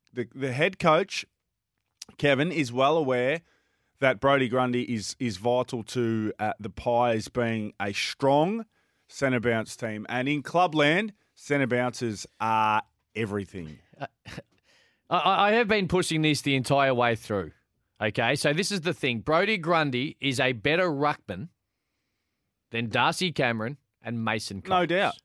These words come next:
Speaker 2: Right?
Speaker 1: No
Speaker 2: I, I don't
Speaker 1: doubt.
Speaker 2: think anyone disagrees. The only reason that Collingwood, and they can keep De Goey and Grundy, I've, I've continued to push this as well,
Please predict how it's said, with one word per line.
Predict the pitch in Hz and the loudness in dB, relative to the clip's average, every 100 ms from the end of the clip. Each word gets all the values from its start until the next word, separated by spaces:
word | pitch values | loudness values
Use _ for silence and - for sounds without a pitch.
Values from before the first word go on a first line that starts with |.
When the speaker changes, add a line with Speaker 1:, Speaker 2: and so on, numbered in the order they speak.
| - | -4
Speaker 2:
Right? | 113 208 - | 0 0 2
Speaker 1:
No | 190 | 4
Speaker 2:
I, | |
I | 226 | 4
don't | 226 | 4
Speaker 1:
doubt. | |
Speaker 2:
think | 247 - | 2 0
anyone | 196 196 190 165 | 0 2 2 0
disagrees. | 147 147 147 160 139 | -2 -4 0 2 2
The | 131 175 | 0 2
only | 202 254 233 | 2 0 0
reason | 180 190 170 | 0 0 0
that | 151 | -2
Collingwood, | - 151 156 147 131 - - _ _ - | 0 0 0 0 -2 -4 -20 _ _ -2
and | 170 185 | 0 2
they | 208 254 | 2 2
can | 269 | 0
keep | 233 226 180 | 0 0 -2
De | 185 | -2
Goey | 180 185 190 | 2 2 2
and | 185 165 | 0 0
Grundy, | 147 143 175 185 | 2 2 0 0
I've, | 127 165 | -2 -2
I've | 135 | -2
continued | - 135 180 196 | -2 -2 -2 -2
to | 160 | -2
push | 160 165 - | -4 -4 -4
this | 147 | -4
as | 143 | -4
well, | 120 113 120 | -2 0 0